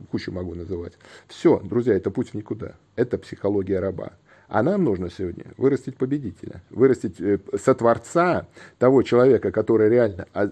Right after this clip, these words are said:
основывается на свои лучшие человеческие качества, в данном случае на мужские качества, которые, э,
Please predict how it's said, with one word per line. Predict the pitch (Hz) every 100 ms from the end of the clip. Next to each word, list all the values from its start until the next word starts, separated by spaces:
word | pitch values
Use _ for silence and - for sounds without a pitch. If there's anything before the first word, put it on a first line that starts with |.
| -
основывается | 82 95 117 101 87 85 101
на | 101
свои | - 107 95
лучшие | 101 117 - 92 - - _ _ _
человеческие | - 104 98 - 104
качества, | 175 190 - - - 92 _ _ _ -
в | 104
данном | 120 113 95
случае | - 90 - - - _
на | 101 104
мужские | 101 - - 208 202
качества, | 120 95 92 - 87
которые, | 87 104 104 95 87
э, | 50 50 50